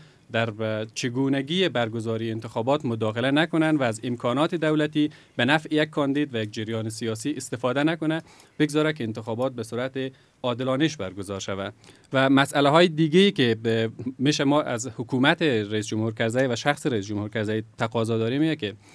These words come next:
اه، گردن بنها-، بگذارن به مسائل بزرگ ملی و مصلحت‌های بزرگ ملی. اه، یکی از، اه، جدی‌ترین مورد مسئله حضور دو عضو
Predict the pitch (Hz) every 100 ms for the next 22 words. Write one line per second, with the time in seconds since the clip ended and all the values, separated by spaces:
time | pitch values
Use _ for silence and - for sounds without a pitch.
0 | - _ - - 113 117 120 123 120 151
1 | 175 170 156 151 156 - 143 151 147 147
2 | 151 147 139 143 135 _ 120 113 120 123
3 | 147 131 123 139 135 131 135 139 135 110
4 | 104 107 107 135 131 123 123 139 135 127
5 | 127 120 98 - - - _ _ 107 107
6 | - 147 175 180 156 131 120 117 127 123
7 | 131 135 135 131 131 151 156 123 - 127
8 | 139 151 156 123 117 131 151 151 147 120
9 | 139 151 147 139 131 139